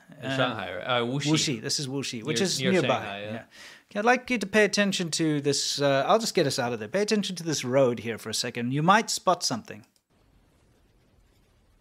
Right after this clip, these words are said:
Speaker 2: Yeah. Did, did you see?
Speaker 1: <laughs> That is
Speaker 2: Did you see?
Speaker 1: amazing. By the way, why do we have snow in the background?
Speaker 2: Yeah, I just want everyone to cool down. We know there's a heat wave coming.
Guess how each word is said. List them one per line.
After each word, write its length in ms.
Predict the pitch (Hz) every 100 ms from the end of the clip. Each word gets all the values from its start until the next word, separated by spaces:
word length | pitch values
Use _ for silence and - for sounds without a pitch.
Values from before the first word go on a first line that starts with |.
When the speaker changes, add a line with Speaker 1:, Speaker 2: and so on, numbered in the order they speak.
| _ _ _ _ _ _ _ _ _ _ _ _ _ _ _ _ _ _
Speaker 2:
Yeah. 640 | 147 175 160 135 117 95 90 _ _ _ _ - - _ -
Did, 240 | 151 143
did 160 | 175 190
you 120 | 269
see? 340 | - 208 208 214 698
Speaker 1:
<laughs> 100 | 571
That 460 | 143 - - 160
is 340 | 170 139 127 127
Speaker 2:
Did 120 | 117
you 80 | 117
see? 180 | 156
Speaker 1:
amazing. 180 | 156 107 -
By 80 | -
the 80 | 170
way, 100 | 156
why 140 | 135
do 60 | 156
we 60 | 208
have 100 | -
snow 260 | - 170
in 80 | 165
the 60 | 110
background? 480 | 101 - - - 110 _ -
Speaker 2:
Yeah, 160 | 220
I 60 | 202
just 140 | 156
want 160 | 170 147
everyone 220 | 135 135
to 60 | 113
cool 220 | - 143
down. 260 | 127 131 131
We 60 |
know 120 | 139 143
there's 180 | 135
a 40 | 123
heat 220 | 123 139
wave 240 | 127 123
coming. 280 | - 123 120